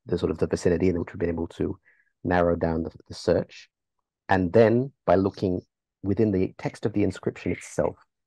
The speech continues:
at the villages that are mentioned as being neighbors of Sanguran, we're able to draw a little bit of a net. So here is a, uh,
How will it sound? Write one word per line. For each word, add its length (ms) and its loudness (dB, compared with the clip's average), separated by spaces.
at 380 -4
the 80 -2
villages 760 2
that 100 0
are 140 0
mentioned 540 -2
as 140 -4
being 340 -2
neighbors 400 -2
of 120 -10
Sanguran, 520 -4
we're 200 2
able 280 2
to 500 -4
draw 280 2
a 40 4
little 180 -4
bit 140 -6
of 100 -8
a 60 -6
net. 280 -10
So 240 -4
here 200 4
is 140 0
a, 160 -2
uh, 140 -10